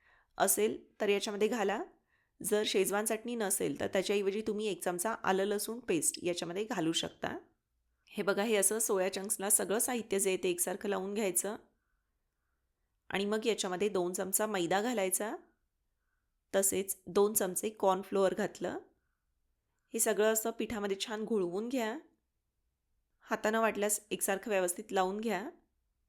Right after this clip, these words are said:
आता पीठ जर का सोया चंक्सला चिकटलेलं नसेल, खूप ड्राय वाटत असेल, तर याच्यावर पाणी वगैरे शिंपडायची गरज नाही. Already सोया चंक्समध्ये भरपूर पाणी असतं, त्याच्यामुळं दोन तीन मिनिटांनी आपोआप याला पाणी सुटतं आणि हे ओलसर असं होतं.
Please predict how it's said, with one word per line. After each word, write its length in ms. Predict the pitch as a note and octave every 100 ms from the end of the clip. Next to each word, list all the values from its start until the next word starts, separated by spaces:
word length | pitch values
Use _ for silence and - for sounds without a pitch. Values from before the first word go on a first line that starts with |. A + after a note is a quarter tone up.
| _ _ _ _ _
आता 260 | G3 - D#3+ -
पीठ 180 | A3 G#3+
जर 160 | A#3+ A3
का 260 | A3 A3 A#3
सोया 240 | - G#3+ G3+
चंक्सला 320 | G#3+ - A3
चिकटलेलं 580 | A3+ A3+ A3 G#3+ G#3+ G#3+
नसेल, 340 | G3 G3 E3 -
खूप 200 | G#3 F3+
ड्राय 240 | F#3+ F#3
वाटत 300 | G3+ G3+ G3
असेल, 300 | F#3 - D3
तर 80 | F#3
याच्यावर 300 | F#3+ F#3+ G#3
पाणी 280 | G#3+ G3+ F#3+
वगैरे 220 | G#3 G#3+
शिंपडायची 480 | A#3+ G#3+ G3 G3 G3
गरज 280 | G3+ F#3+ F#3+
नाही. 180 | G3+ B3+ -
Already 320 | F3+ F3 G#3+
सोया 260 | A#3+ G3+ F#3+
चंक्समध्ये 380 | G3 G3 G3+ G#3+
भरपूर 340 | A#3 - A3+
पाणी 300 | - G3+ G3+
असतं, 400 | G3 - - G#3 D#4+ _ _ _ _ _ _
त्याच्यामुळं 380 | F#3+ G#3 G3+ A3
दोन 200 | F#3+ F#3
तीन 220 | A3+ A#3+
मिनिटांनी 440 | A#3+ A3 G#3+ F#3+
आपोआप 360 | F3+ E3+ G3 G3+
याला 140 | A3 G#3
पाणी 300 | - F3 F#3+
सुटतं 360 | A3 G3 -
आणि 140 | F#3 F#3
हे 120 | G#3
ओलसर 420 | - F#3 F3 G#3 G#3
असं 200 | G#3+ G#3+
होतं. 340 | G#3 F#3 A3